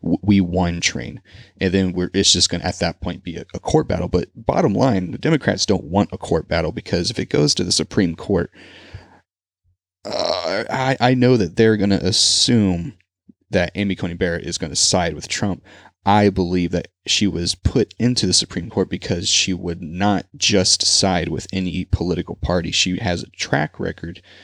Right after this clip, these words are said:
of being very fair. So I would hope that she would, um, honor the calling of the, of the office that she holds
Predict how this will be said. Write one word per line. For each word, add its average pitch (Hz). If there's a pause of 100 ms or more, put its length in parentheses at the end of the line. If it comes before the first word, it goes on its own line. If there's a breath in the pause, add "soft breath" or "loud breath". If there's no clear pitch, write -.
(180 loud breath)
of 98
being 92
very 87
fair. 71 (480 loud breath)
So -
I 98
would 101
hope 92
that 85
she -
would, 80
um, - (500)
honor 95
the 87
calling 90
of - (160)
the, - (240)
of 95
the -
office -
that -
she -
holds 87